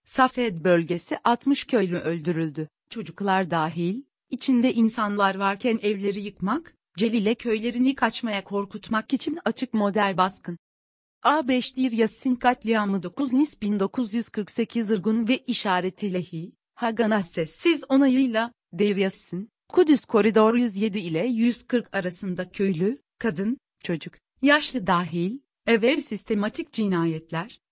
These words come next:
sakatlama ve cesetlerin halka teşhiri, Filistin nüfusunu toplu kaçışa korkutmak için açıkça tasarlandı.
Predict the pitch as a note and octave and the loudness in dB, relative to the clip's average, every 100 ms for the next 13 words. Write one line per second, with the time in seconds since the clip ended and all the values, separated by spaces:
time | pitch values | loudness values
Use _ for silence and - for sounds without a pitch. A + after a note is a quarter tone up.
0 | - - C#4 - A#3+ G3+ G3 G3+ G#3+ F#3 | -12 -4 -2 -2 -4 -2 -4 -4 -4 -2
1 | - G3 G3 F3+ F#3 F#3 G3 F#3+ A3+ A#3 | -2 -4 -4 -6 -2 0 0 0 0 0
2 | D#4+ - B3+ - G3 E3 D#3+ B3 _ _ | -2 -2 -2 0 -2 -2 -4 -6 _ _
3 | - A3+ B3 - G3 F#3+ F#3+ A3+ A3+ G3 | -6 -4 -4 -4 -2 -2 -2 -6 -6 -4
4 | F#3 F3+ G#3 - F#3+ A3 A3+ C4+ A#3+ G#3+ | -6 -6 -8 -6 -8 -6 -4 0 0 0
5 | G3+ F#3 G#3 - A3 G#3+ C4+ - D#4+ - | -2 -8 -10 -4 -4 -2 -4 -2 -4 -2
6 | A3+ - - G3 - G3+ G3+ G3 G3 G3 | 0 -2 -4 -10 -6 -4 2 2 4 2
7 | F#3+ F3 | 0 -2